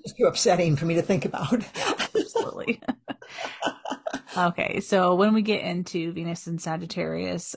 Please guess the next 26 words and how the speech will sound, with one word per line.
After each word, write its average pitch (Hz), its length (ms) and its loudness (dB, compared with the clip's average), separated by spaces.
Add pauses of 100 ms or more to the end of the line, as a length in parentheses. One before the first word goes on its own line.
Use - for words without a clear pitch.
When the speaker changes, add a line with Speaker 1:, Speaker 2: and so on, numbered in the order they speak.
Speaker 2:
um, 170 380 -4
there 180 200 0
is 175 540 -2
a 160 160 -2
love 170 400 2
for 160 400 -4
travel 185 760 4 (480)
and 151 420 -2 (100)
education, 170 1040 0
and 175 300 0
they 180 60 0
might 202 280 2
seem 240 400 0
very 180 280 2
lucky 160 600 -4
with, 170 440 -2 (420)
like, 180 260 -2
how 196 280 2
things 175 500 -2
work 160 240 -2
out 143 340 2
in 170 120 0
their 151 160 -2
life, 165 320 -4
like, 160 120 -6
how 196 460 0